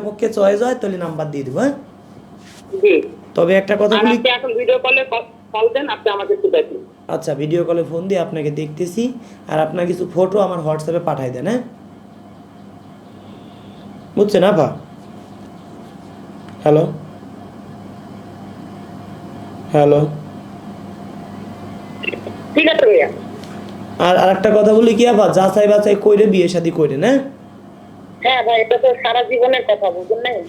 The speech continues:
Speaker 1: না, হইছে কি, কিছু কিছু পাত্ররা আবার কি বলে আপনাকে বলি, ওই আপনার নাম্বার দিলাম,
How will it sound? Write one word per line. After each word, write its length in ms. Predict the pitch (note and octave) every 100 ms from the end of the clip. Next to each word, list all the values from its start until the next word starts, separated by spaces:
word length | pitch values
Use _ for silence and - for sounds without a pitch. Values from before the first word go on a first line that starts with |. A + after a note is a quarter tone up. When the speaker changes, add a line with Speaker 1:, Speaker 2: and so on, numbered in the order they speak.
| -
Speaker 1:
না, 60 | D3
হইছে 260 | E3+ G#3+
কি, 260 | A3 C4 A3+
কিছু 280 | G#3 G#3+ G#3
কিছু 180 | A#3 A#3+
পাত্ররা 500 | G#3+ G#3+ G#3 A3+ A3
আবার 180 | A3 A3+
কি 200 | A3 B3+
বলে 240 | A#3+ A3+ F#3+
আপনাকে 340 | F#3 F#3+ F3
বলি, 280 | D#3+ C#3+ A#2+ - - - - - -
ওই 100 | G3
আপনার 280 | F#3+ G3+ A#3
নাম্বার 380 | A3+ A3+ A3+
দিলাম, 500 | G#3+ C4+ G#3 D#3 -